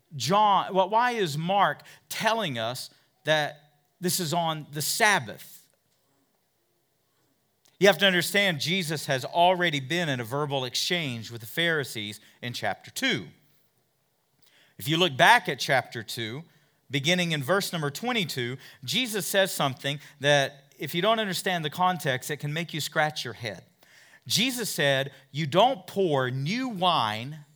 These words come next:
into old wine skins." I'm so excited because we just recorded a new podcast with our great friend, Pastor Doug Tweed.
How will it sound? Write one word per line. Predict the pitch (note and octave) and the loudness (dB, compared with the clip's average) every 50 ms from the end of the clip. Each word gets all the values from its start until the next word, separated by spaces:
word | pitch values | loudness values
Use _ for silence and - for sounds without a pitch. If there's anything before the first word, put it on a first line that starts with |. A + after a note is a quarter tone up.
| _ _ _ _ _ _ _ _ _ | _ _ _ _ _ _ _ _ _
into | - A3 A#3 A#3 F#3 - G#3 F#3+ D#3+ - - | -2 0 0 0 -2 -4 -4 -4 -6 -4 -2
old | G3+ G3+ G#3 G#3 G#3 G#3+ G#3 F3+ - - | 2 4 4 4 4 2 0 -4 -8 -8
wine | - C#3+ B2+ C#3 D#3 D#3+ E3 E3 E3 D#3+ D#3+ D3+ C#3 - | -10 -4 0 2 2 4 2 2 0 -2 -6 -10 -12 -12
skins." | - - - - - - C#3+ B2+ G#2+ F#2 E2 D2 D2 D2 D#2 - - - - - - _ _ _ _ _ _ _ _ _ _ _ _ _ _ _ _ _ - - - | -10 -8 -8 -8 -6 -6 -6 -6 -6 -6 -10 -12 -16 -18 -20 -20 -20 -20 -20 -20 -20 _ _ _ _ _ _ _ _ _ _ _ _ _ _ _ _ _ -20 -8 -4
I'm | - E3 | -2 0
so | - C4 C4+ C#4+ | 4 6 6 6
excited | B3 - - - A#3 G3+ G#3 G3+ E3+ D#3+ | 6 2 4 4 4 4 4 4 2 0
because | D3+ D#3+ - F#3+ F3+ E3 C3+ | 0 -2 0 0 -2 0 -2
we | D#3 E3+ | -4 -6
just | D3+ - F#3+ A#3+ A#3 - - | -4 -2 0 0 0 -2 -2
recorded | - G#3 E3+ - - G3 G3 G3+ F#3+ E3 D3 C#3 C3+ | -4 -6 -6 -4 -2 2 2 4 4 4 2 0 0
a | - D3 D3 | -2 -4 -4
new | E3 G3 G#3 | -2 -4 -6
podcast | F3+ - F3+ E3+ F3 E3+ - - C#3+ B2+ A#2+ B2 B2 - - - - - - - _ | -4 0 2 2 2 2 0 -2 0 0 0 0 -2 -6 -10 -16 -20 -20 -20 -14 _
with | C3+ D#3 E3+ - - - | 0 0 0 0 0 0
our | - D3+ D3 D3 C#3+ | 2 2 2 2 0
great | B2+ A#2 D3+ F#3 G3 F#3+ - | -2 0 0 0 0 0 -2
friend, | - - F3+ D#3 C#3+ C#3+ C#3 - | -4 -2 0 0 0 0 -2 -4
Pastor | - F3 E3+ C#3+ - - D#3+ C#3+ | -4 -4 -4 -4 -4 -4 -4 -2
Doug | C3 D3+ D3+ D3 B2+ - | 0 0 0 0 -2 -8
Tweed. | - D3+ C#3+ B2+ A2 G2 F#2 | -10 -8 -6 -6 -6 -8 -12